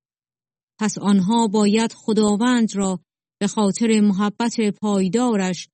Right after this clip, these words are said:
و کارهای فوق‌العاده‌ای که برای انسان انجام داده، شکر کنند.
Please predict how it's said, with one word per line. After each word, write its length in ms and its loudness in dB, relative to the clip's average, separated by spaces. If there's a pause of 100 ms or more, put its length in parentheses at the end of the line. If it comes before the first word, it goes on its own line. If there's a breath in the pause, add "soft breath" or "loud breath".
(400)
و 80 0
کارهای 760 0
فوق‌العاده‌ای 1040 0 (380)
که 120 2
برای 480 2
انسان 540 2
انجام 520 0
داده، 520 0 (360)
شکر 460 -2
کنند. 500 -4